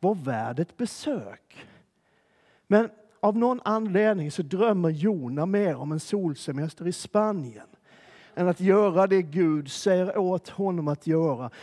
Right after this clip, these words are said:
Det är en profet som inte vill profetera. Och man kan fundera på varför.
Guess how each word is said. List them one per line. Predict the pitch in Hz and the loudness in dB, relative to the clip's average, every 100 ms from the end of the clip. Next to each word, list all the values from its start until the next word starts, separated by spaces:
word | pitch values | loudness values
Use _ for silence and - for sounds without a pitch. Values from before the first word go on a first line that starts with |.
| - | -6
Det | 240 | 0
är | 226 | 0
en | |
profet | 165 190 208 - - 247 185 139 - | 0 -2 -2 -2 0 2 2 -4 -6
som | - 170 214 | -4 -2 0
inte | 202 160 - 185 | 0 0 0 0
vill | 180 165 | 2 -2
profetera. | - 170 151 156 - 214 156 110 127 175 151 - - - - _ _ _ _ _ _ _ _ - | -2 -4 -4 -6 -2 0 0 -4 -4 -4 -4 -12 -20 -20 -20 _ _ _ _ _ _ _ _ -6
Och | 170 | -2
man | 160 | -2
kan | 175 151 | -4 -4
fundera | 196 190 156 156 | -2 0 0 -2
på | 160 131 _ | -6 -8 _
varför. | 143 135 185 117 101 - - 214 117 | -12 -4 -4 -4 -8 -18 -10 -8 -10